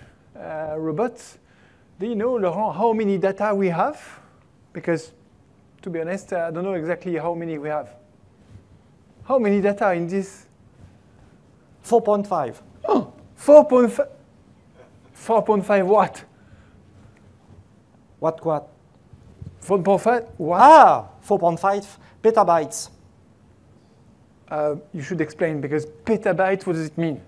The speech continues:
Speaker 2: Ah, you know, petabytes. One petabyte, it's one thousand terabytes.
Speaker 1: Wow.
Speaker 2: It's one million gigabytes. It's one billion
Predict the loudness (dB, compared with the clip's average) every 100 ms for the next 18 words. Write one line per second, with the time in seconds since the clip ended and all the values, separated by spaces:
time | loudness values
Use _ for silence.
0 | -14 0 2 2 0 -8 -20 -20 _ -20
1 | _ _ -12 -4 0 0 -2 -2 0 2
2 | 2 2 -6 -16 -20 -20 _ _ _ _
3 | _ _ _ _ _ _ _ _ -20 -4
4 | 2 2 2 0 2 0 0 -4 -4 -6
5 | -20 -6 -4 -4 -2 -2 0 -2 -4 -10
6 | -14 -6 -2 0 -2 -6 -20 -20 _ _
7 | _ _ _ -4 -2 -2 -8 0 0 0
8 | -2 -2 -2 -2 -4 -2 -2 -2 -4 -16
9 | _ _ _ _ _ -8 -4 -2 0 0
10 | 2 2 2 0 -6